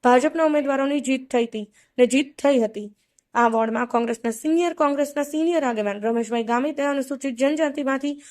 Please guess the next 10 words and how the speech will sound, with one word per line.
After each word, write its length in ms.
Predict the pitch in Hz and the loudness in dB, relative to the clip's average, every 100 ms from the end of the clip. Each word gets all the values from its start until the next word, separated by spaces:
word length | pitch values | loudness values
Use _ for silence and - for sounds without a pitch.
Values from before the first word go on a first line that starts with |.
| - - | -12 0
ઉમેદવારી 500 | 277 294 269 262 294 | 2 4 2 2 0
નોંધાવી 420 | 277 277 269 233 | 0 0 0 0
હતી 200 | 202 208 | -2 -2
ને 120 | 226 | -2
તેઓ 260 | 233 254 277 | 2 2 4
પણ 200 | 285 302 | 2 2
હારી 240 | 240 233 | 2 2
જવા 200 | 240 247 | 2 0
પામ્યા 340 | 254 277 247 202 | 0 -2 -2 -6
હતા. 200 | 196 | -10